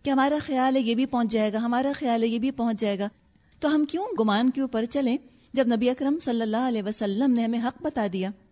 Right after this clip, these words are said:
کون قبر سے اٹھ کر آیا جو بتائے کہ یہ چیزیں کام آئیں، تم نے یہ بھیجا تھا وہ ملا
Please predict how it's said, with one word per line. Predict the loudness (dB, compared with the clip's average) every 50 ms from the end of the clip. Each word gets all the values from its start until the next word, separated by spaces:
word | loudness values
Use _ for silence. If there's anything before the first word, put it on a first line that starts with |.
| _ _ _ _ _ _ _ _ _ _ _ _ _ _ _ _ 0
کون | 0 2 2 2 0
قبر | 0 0 0 0
سے | 0 -2 -4
اٹھ | -4 -4 -2
کر | -4 -4 -2 -2
آیا | -2 -2 0 0 -2
جو | -2 -2 -2
بتائے | -4 -4 -2 -2 -2 0
کہ | 0 0
یہ | 0 0 0
چیزیں | 0 -2 -2 -2 -2 -2
کام | -2 -2 -2 0 0
آئیں، | -2 -2 -4 -6 -12 _ _ _ _ _ _ _ _
تم | 0 2
نے | 4 4 4
یہ | 2 2 0
بھیجا | 2 2 2 2 2 2 0 0
تھا | -2 -2
وہ | -2 0 0
ملا | 0 0 -2 -2 -2